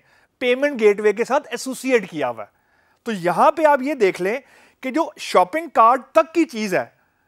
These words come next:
यानी शॉपिंग कार्ट तक के जो स्टेप्स हैं, we are living in actually within the online store। The moment we select कि मैंने इलेक्ट्रॉनिकली पे करना है, तो फिर कंट्रोल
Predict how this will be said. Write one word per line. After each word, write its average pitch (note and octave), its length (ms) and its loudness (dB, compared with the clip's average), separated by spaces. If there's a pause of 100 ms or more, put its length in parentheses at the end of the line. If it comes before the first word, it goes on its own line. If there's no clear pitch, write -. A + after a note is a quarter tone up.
(120)
यानी G#3 220 -4
शॉपिंग A#3 400 0
कार्ट C4 220 2
तक C#4+ 160 0
के D4 100 -6
जो C4+ 140 0
स्टेप्स A#3+ 380 -2
हैं, C#3 140 -6 (480)
we A#3 240 0
are C#4+ 260 4
living A#3 360 0 (160)
in G#3+ 140 -2 (340)
actually A3+ 460 -6 (600)
within G#3+ 360 4 (1200)
the F#3+ 140 -2 (120)
online A3+ 400 2
store। D3 280 -4 (540)
The G3 140 2
moment D4+ 260 -2
we F4 200 0
select C#4 260 0
कि D#4 100 -6
मैंने C#4 380 -6
इलेक्ट्रॉनिकली A#3 680 -2
पे D4 200 2
करना D#3+ 280 0
है, A#2+ 120 -14 (500)
तो D4+ 60 -2
फिर F4 200 0
कंट्रोल D4 540 4